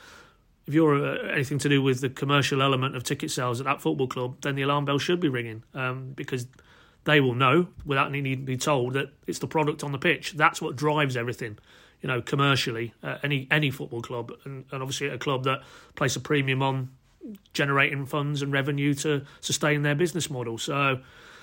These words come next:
you know, th-, again, they may say, "Well, you know, that's, that's a complete overreaction," but, um,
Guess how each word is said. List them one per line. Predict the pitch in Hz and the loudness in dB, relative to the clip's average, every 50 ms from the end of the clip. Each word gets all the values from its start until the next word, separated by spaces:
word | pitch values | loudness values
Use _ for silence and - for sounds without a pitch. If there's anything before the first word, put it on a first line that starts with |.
| - - - _ _ _ _ | -20 -20 -20 _ _ _ _
you | - 147 | -4 -4
know, | 123 113 110 - _ _ _ _ _ _ _ _ _ _ _ _ _ _ _ _ - 156 | -4 -4 -6 -10 _ _ _ _ _ _ _ _ _ _ _ _ _ _ _ _ -6 -4
th-, | 147 147 - | -4 0 0
again, | 139 123 147 147 165 165 156 | 4 6 8 8 8 8 6
they | 147 143 | 6 4
may | 143 135 139 139 | 6 6 4 2
say, | 123 - 151 139 139 | 4 4 4 4 4
"Well, | 135 139 135 131 135 | 4 4 2 0 0
you | 147 135 | 0 0
know, | 127 127 123 | 0 0 0
that's, | 127 127 - - - | 0 -2 -2 -4 -4
that's | - 135 120 - | -4 -4 -6 -6
a | - | -4
complete | 131 123 - 147 143 139 | -6 -4 -2 -2 0 2
overreaction," | 135 135 127 131 131 131 143 139 - - - 165 156 151 143 | 0 2 2 4 4 6 4 4 2 0 0 0 0 0 2
but, | 135 143 139 127 - - _ - - - | 2 2 2 2 0 -4 _ -6 -2 0
um, | 156 139 139 131 131 117 | 0 0 0 -2 -4 -8